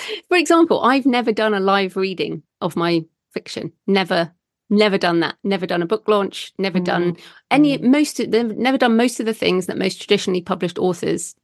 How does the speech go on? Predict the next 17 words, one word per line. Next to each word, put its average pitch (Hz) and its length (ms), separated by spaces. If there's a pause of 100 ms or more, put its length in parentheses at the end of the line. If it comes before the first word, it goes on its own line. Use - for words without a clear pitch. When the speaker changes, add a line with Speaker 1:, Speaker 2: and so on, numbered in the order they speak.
(120)
Speaker 1:
do - 380
as 175 140
part 175 280
Speaker 2:
Mm. 170 180
Speaker 1:
of, 156 140 (720)
I 190 80
guess, 170 320 (120)
what - 220
they 226 140
call 190 220
marketing. 165 540
It's 190 120
very 196 180
different 196 440
to - 80
what 175 220 (360)
we 180 420